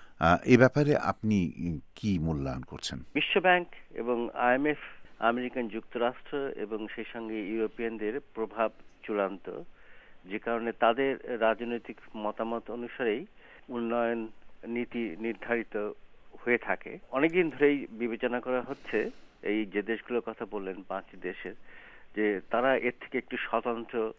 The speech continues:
Speaker 2: মনোভাব, আহ, পোষণ করে এবং স্বতন্ত্র নীতি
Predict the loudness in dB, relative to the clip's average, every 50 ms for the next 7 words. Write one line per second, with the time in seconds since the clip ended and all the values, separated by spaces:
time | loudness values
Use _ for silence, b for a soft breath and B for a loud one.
0 | _ -20 -18 -14 -8 -6 -4 -4 -4 -2 -2 -2 -2 -2 -4 -12 b b b b
1 | b b -10 -10 -10 -6 -4 -4 -4 -2 -4 -4 -4 -2 -4 -4 -4 -4 -6 -8
2 | -14 -20 -20 -12 -12 -6 -6 -4 -6 -6 -8 -6 -6 -4 -2 -2 -2 -2 -4 -6
3 | -4 -4 -4 -4 -6 -8 -10 -10 -10 -10